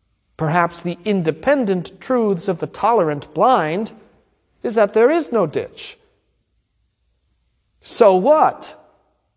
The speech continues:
Turn the other cheek. Receive your beating and keep shouting. You are the ones to see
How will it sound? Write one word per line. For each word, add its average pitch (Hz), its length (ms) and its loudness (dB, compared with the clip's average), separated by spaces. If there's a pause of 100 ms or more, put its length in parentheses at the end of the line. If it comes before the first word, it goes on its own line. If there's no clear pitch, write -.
(960)
Turn 240 260 2
the 247 140 2
other 247 180 4
cheek. 294 580 -4 (800)
Receive 233 560 0
your 196 140 2
beating 170 680 -4 (260)
and 240 240 0
keep 247 320 0
shouting. 285 680 0 (1500)
You 262 540 6
are 214 140 2
the 233 100 2
ones 254 480 0
to 254 160 -4
see 220 640 -4